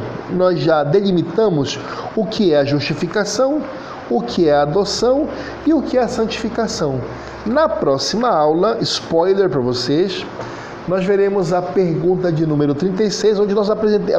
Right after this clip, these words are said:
aprenderemos quais são os benefícios que nesta vida acompanham a justificação,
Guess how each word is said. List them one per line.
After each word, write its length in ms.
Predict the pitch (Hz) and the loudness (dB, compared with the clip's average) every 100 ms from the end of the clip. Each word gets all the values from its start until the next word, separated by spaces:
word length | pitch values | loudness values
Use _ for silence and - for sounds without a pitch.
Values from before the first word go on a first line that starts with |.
| 165 180 | 0 0
aprenderemos 760 | 214 214 196 226 240 180 180 - - - - - | 2 2 4 4 4 2 0 -6 -8 -10 -12 -4
quais 280 | - 302 247 | 4 4 4
são 300 | - 262 269 | 2 2 4
os 160 | 254 180 | 4 4
benefícios 1300 | 165 269 269 233 - 277 285 214 - 175 139 - - - - - - - - | 4 4 4 2 0 2 4 4 0 2 2 0 -8 -10 -14 -14 -14 -14 -4
que 120 | 214 | 0
nesta 540 | 196 233 269 - 196 160 | 2 4 4 2 2 2
vida 600 | 156 233 165 143 123 - - - - | 2 2 2 2 0 -4 -8 -10 -4
acompanham 840 | 208 202 214 208 - 196 190 180 170 | -2 0 2 2 2 0 2 2 2
a 60 | |
justificação, 1120 | 139 160 165 165 202 196 202 - 208 202 202 | 2 0 0 -4 -2 -2 -2 0 2 2 2